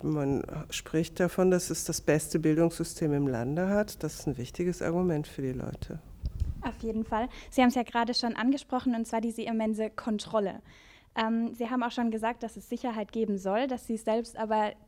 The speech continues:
Speaker 2: eher komisch fänden. Können Sie das vielleicht gerade noch ein bisschen gegenüberstellen, die Sicherheit und vielleicht auf der anderen Seite, dass es ein bisschen gruselig ist schon? <laughs>
Speaker 1: Ja, die Sicherheit besteht eben da,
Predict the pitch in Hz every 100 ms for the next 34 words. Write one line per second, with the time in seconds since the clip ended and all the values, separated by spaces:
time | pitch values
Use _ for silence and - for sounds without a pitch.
0 | - - - _ 233 220 208 - - 254
1 | 226 208 - 202 214 269 285 - - 247
2 | 254 269 269 240 233 226 247 240 233 -
3 | 233 226 208 214 214 226 254 262 214 196
4 | 226 247 240 277 285 240 226 220 220 -
5 | 208 214 220 226 240 233 233 220 220 226
6 | - - 214 220 - 233 220 - 240 240
7 | 269 - 302 - 294 330 - 175 - -
8 | - - - - - - - - - -
9 | 208 214 170 190 269 233 220 202 202 -
10 | 196 - 190 196 151 151